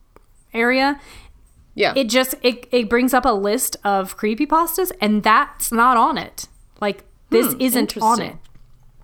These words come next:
Speaker 2: interesting.
Speaker 1: It's weird.
Speaker 2: Interesting. Ooh.
Speaker 1: So, I will continue with the creepypasta. Hey! Hush! Knock it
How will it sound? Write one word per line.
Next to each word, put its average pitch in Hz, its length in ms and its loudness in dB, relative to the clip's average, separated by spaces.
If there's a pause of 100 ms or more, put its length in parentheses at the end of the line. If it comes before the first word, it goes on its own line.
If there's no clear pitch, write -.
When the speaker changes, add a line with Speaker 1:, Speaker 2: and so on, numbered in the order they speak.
(240)
Speaker 2:
interesting. 196 140 -6
Speaker 1:
It's 220 140 0
weird. 208 300 -2
Speaker 2:
Interesting. - 420 -16 (440)
Ooh. 220 640 -8 (340)
Speaker 1:
So, - 340 0 (320)
I 165 140 -8
will 160 140 -10
continue 170 460 -4
with 180 120 -4
the 208 60 -4
creepypasta. - 720 -4 (840)
Hey! 415 320 2 (340)
Hush! - 500 4 (1040)
Knock 415 200 2
it 466 100 2